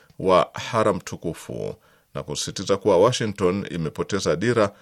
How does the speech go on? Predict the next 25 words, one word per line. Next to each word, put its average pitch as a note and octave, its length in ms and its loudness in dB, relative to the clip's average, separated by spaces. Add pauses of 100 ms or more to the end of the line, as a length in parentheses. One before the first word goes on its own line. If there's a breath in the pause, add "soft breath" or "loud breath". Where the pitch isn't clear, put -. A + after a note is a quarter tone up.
(280 soft breath)
na E2+ 100 -4
haiwezi F2 440 0
tena C3+ 400 -2
kutumia G2+ 680 -2
stratejia E2+ 560 0
yake F#2+ 380 0
ya C#2 100 -4
mashinikizo E2 840 -4 (320 soft breath)
ya G2+ 200 2
kiwango E2+ 600 -2
cha - 180 -8
juu. C#2 280 -10 (1300 soft breath)
Kamanda D2+ 300 -6
Salami E2+ 520 -2
amefichua G2 640 -2
kuwa D#2+ 420 -4 (100)
Lebanon A2+ 640 4 (360 loud breath)
ina G#2 220 4
makombora G#2 680 2
ya F#2 160 2
balestiki F2 840 -2
zaidi A2 560 2 (240 loud breath)
ya F#2+ 180 4
laki G#2+ 280 2
moja D#2 520 -4